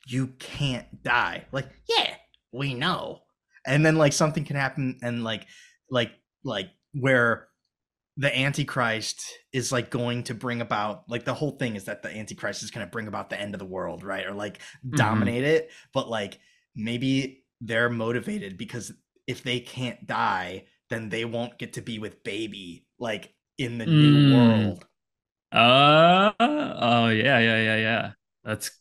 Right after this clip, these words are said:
Speaker 2: that's good.
Speaker 1: You know, like, they'd be stuck there, and that's what, so they don't
Speaker 2: Yeah,
Speaker 1: care
Speaker 2: yeah.
Speaker 1: at first.
Speaker 2: I like that, yeah.
Speaker 1: Well, baby.
Speaker 2: 'Cause they wanna, they wanna be able to go to hell to be with, well,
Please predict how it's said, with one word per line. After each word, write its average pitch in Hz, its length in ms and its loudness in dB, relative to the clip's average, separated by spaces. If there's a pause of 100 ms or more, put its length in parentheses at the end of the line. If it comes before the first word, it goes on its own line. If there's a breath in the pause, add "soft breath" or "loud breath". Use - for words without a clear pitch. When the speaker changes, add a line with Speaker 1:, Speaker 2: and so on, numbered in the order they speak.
Speaker 2:
that's 107 180 2
good. 107 380 4 (180)
Speaker 1:
You 131 80 -2
know, 120 120 0
like, 127 140 0
they'd 127 120 2
be 117 80 -6
stuck - 440 -2
there, 85 420 -8 (100)
and 135 160 0
that's 135 180 2
what, 156 100 -4
so - 80 0
they 131 100 4
don't 127 100 8
Speaker 2:
Yeah, 110 160 6
Speaker 1:
care 113 100 6
Speaker 2:
yeah. 110 180 6
Speaker 1:
at 98 80 -4
first. 95 540 -8 (1400)
Speaker 2:
I 117 80 4
like 113 300 6
that, 98 320 -2
yeah. 101 340 2 (880)
Speaker 1:
Well, 523 100 4 (260)
baby. 320 340 2
Speaker 2:
'Cause 139 100 6
they 147 100 6
wanna, 147 320 6
they 143 160 6
wanna 160 260 6
be 156 200 6
able 151 160 2
to 139 80 2
go 131 160 2
to 123 100 2
hell 120 540 0
to - 140 -8
be 113 220 2
with, 104 200 -6 (840)
well, 165 340 0